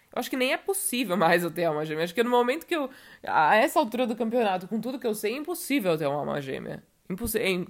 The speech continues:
claro, muito possível ter uma pessoa com quem eu me relaciono, que eu, ah, seja muito feliz ao lado e essa pessoa me ajude a crescer, et cetera. Mas e, vocês entendem que relacionamentos, eles são baseados em emoções, mas tem que ter, eles,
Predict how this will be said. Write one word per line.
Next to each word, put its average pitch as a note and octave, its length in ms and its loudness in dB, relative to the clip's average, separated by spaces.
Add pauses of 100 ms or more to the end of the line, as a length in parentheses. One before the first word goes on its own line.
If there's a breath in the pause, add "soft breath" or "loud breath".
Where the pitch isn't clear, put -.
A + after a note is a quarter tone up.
(140)
claro, D3 260 4
muito E3 320 -2
possível D3+ 400 -4
ter D3 80 -4
uma D3 120 0
pessoa D3 220 -10
com C#3 140 -10
quem D3 160 -6
eu C#3+ 60 -2
me C#3+ 100 -6
relaciono, C#3+ 480 -4
que C3+ 100 -12
eu, C3+ 200 -6 (580 loud breath)
ah, C#3 480 0
seja D3+ 220 -4
muito D#3+ 240 -2
feliz E3 320 -2
ao D3+ 120 4
lado D#3 500 2
e F3+ 120 -2
essa D3 140 -4
pessoa D3+ 260 -6
me C#3+ 120 -2
ajude D3 360 -2
a D3 40 -6
crescer, D3 480 -4
et C#3+ 100 -4
cetera. D3 320 -4
Mas A#3+ 240 -2 (880 loud breath)
e, - 120 -10
vocês C#4+ 220 0
entendem D#4+ 540 -2
que A#3 440 -6 (240)
relacionamentos, G#3 1160 -2 (240)
eles G#3+ 240 -2
são C#4 200 -2
baseados G3+ 420 2
em F#3 100 -6
emoções, F3 500 -6
mas E3 160 -2
tem G3 240 -10
que G3+ 80 -16
ter, F3 300 -8
eles, - 380 -8